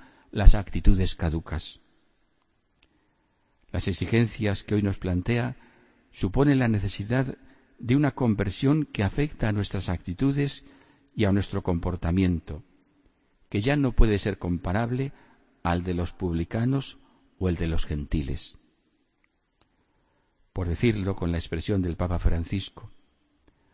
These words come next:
no puede ser comparable a las actitudes propias de la mundanidad,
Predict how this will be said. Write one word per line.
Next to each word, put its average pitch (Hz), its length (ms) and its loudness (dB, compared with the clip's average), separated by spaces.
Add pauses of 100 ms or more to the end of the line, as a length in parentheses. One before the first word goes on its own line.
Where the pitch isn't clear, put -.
(300)
no 123 220 2
puede 95 240 2
ser 87 260 -4
comparable 98 680 -4 (540)
a 95 100 -2
las 92 200 0
actitudes 113 560 -2
propias 117 760 0 (360)
de 98 180 -2
la 90 240 -2
mundanidad, 82 1000 -2